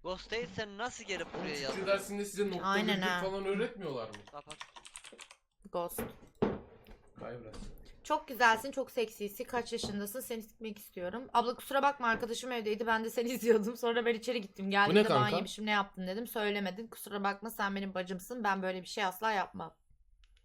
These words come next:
Speaker 2: Bir şey diyeceğim.
Speaker 3: Ne?
Speaker 2: Niye burası böyle?
Speaker 3: Burası ban kaldırma yeri. Ben inandım. <laughs>
Speaker 2: Ban kaldırma mı? Bekle, bekle. Bende, bende, dur.
Speaker 3: Nasıl sende? Reddet Emre.
Speaker 2: Red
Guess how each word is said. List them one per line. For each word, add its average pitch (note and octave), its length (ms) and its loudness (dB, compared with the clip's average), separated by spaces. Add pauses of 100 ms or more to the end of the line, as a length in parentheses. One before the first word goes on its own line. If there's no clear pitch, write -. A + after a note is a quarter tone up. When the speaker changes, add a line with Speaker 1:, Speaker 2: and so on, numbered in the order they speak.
(760)
Speaker 2:
Bir A2 60 -10
şey A2+ 100 -4
diyeceğim. G#2 260 -6 (120)
Speaker 3:
Ne? E3 260 -8 (640)
Speaker 2:
Niye A#2 200 2
burası A2+ 260 -4
böyle? G2 260 -4 (680)
Speaker 3:
Burası A3+ 340 -6
ban A3+ 140 2
kaldırma G3+ 460 0
yeri. E3 280 -2 (400)
Ben E4 140 10
inandım. D#4+ 580 12 (380)
<laughs> G2 200 -4
Speaker 2:
Ban D3 240 8
kaldırma F3+ 380 10
mı? E3+ 80 10
Bekle, G#3+ 300 12
bekle. G#3+ 300 12
Bende, F#3+ 380 12
bende, F#3 340 12
dur. G3 220 12 (220)
Speaker 3:
Nasıl B3 260 -4
sende? F#3+ 360 -2
Reddet A#3 360 2
Emre. A3+ 320 -4 (960)
Speaker 2:
Red C#3+ 140 8